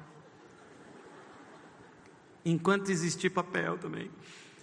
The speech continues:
Gênesis dezenove, vinte e seis, um texto conhecido nosso. E a mulher de Ló. Mas a mulher do Ló fez o que não era pra fazer. Olhou pra trás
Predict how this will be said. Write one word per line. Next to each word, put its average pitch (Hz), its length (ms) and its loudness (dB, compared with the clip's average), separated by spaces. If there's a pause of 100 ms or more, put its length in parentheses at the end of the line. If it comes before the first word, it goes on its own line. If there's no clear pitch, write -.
(180)
Gênesis 233 460 4
dezenove, 220 500 4
vinte 208 240 -4
e 196 60 -2
seis, 220 340 0
um 214 100 2
texto 220 340 0
conhecido 208 460 2
nosso. 208 640 2 (800)
E 202 80 2
a 202 40 2
mulher 185 300 6
de 170 120 4
Ló. 139 280 2 (1200)
Mas - 760 -4 (160)
a 139 100 -4
mulher 147 320 0
do 175 160 2
Ló 135 200 0 (1400)
fez 302 560 2
o 285 80 0
que - 140 -4
não 277 140 2
era 277 160 0
pra 269 120 -6
fazer. 269 600 -4 (720)
Olhou 226 260 0
pra 220 180 -4
trás - 800 -6